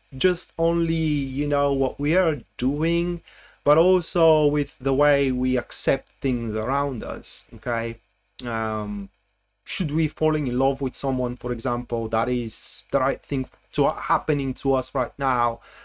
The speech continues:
Uh, should be excelling into our career, that is the right thing that it is happening to us right now. A-, and even the opposite stuff, you know, even if going through breakup,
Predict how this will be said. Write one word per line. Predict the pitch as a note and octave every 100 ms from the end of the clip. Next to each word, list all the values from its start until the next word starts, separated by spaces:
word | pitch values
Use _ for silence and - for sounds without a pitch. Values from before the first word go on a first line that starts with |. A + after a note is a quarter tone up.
| - -
Uh, | D3 D#3+
should | - A#3 F#3+
be | G#3
excelling | F3+ - F#3+ F#3
into | E3 D#3 E3
our | E3+
career, | D#3 C#3+ D#3 E3 D#3+ D3+ C3+
that | C#3+ D3
is | D3 C3+
the | C3
right | C3+ C3+ -
thing | C#3+ C#3 C3+ B2
that | A#2
it | C3+
is | C3 B2+
happening | - C#3+ - B2+ A#2+
to | A2 A#2+
us | B2+ -
right | C3 A2+ B2+
now. | B2 B2 C#3+
A-, | G#3 A3 B3+ B3 B3+
and | B3+
even | C#4+ C#4+ B3+
the | B3
opposite | B3 B3 A3 G#3 G3
stuff, | - - C4 D4+ E3+ -
you | C#3+
know, | C#3 C#3 D#3
even | E3+ E3+
if | E3 D3+
going | D#3+ E3+ E3 D#3+
through | - D3+ C#3+
breakup, | C#3 G#3+ C#4 C#3 - -